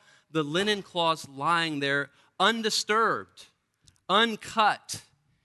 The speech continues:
in the shape of Jesus' body, and yet they were empty. And they saw this twisted turban-like head wrapper as if Jesus' head had somehow just slipped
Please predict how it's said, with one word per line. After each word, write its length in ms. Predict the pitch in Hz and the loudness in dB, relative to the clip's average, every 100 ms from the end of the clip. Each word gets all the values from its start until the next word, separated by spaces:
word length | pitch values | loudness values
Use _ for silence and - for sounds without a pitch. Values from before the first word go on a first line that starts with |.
| _ - | _ -2
in 200 | 220 233 | 0 0
the 80 | 208 | 0
shape 560 | - 233 208 160 - - | 0 0 0 -2 -8 -12
of 80 | 147 | -8
Jesus' 460 | 196 214 180 170 | -6 -6 -8 -10
body, 500 | 135 156 175 147 135 | -2 2 4 2 -4
and 160 | 143 147 | -6 -4
yet 260 | 160 180 180 _ _ _ | 0 0 -2 _ _ _
they 200 | 139 160 | -2 0
were 460 | 160 156 143 135 139 _ _ _ - | 0 0 0 0 -4 _ _ _ -4
empty. 440 | 175 170 - 92 _ _ _ _ _ _ _ _ - | -4 -4 -12 -20 _ _ _ _ _ _ _ _ -6
And 100 | 185 | -2
they 80 | 180 | -2
saw 280 | - 208 208 | 0 0 0
this 200 | 185 - | -2 -8
twisted 800 | - 240 240 - 220 208 180 - _ - | -6 -4 -4 -4 0 0 -2 -16 _ -14
turban-like 1120 | - 208 214 208 196 180 170 180 175 - - _ _ | -6 -2 0 0 -4 -2 -2 -2 -4 -12 -20 _ _
head 420 | - 185 208 185 | -4 0 0 0
wrapper 440 | 143 131 127 139 139 | 0 0 0 -4 -4
as 180 | 151 143 | -4 -4
if 140 | 170 | -6
Jesus' 440 | - 180 202 190 - | -6 -8 -6 -8 -6
head 380 | 185 180 165 | -4 -4 -4
had 160 | 139 143 | -8 -8
somehow 360 | - 180 170 151 | -8 -6 -4 -4
just 240 | 147 - | -4 -4
slipped 460 | - - 180 - | -6 -6 -8 -10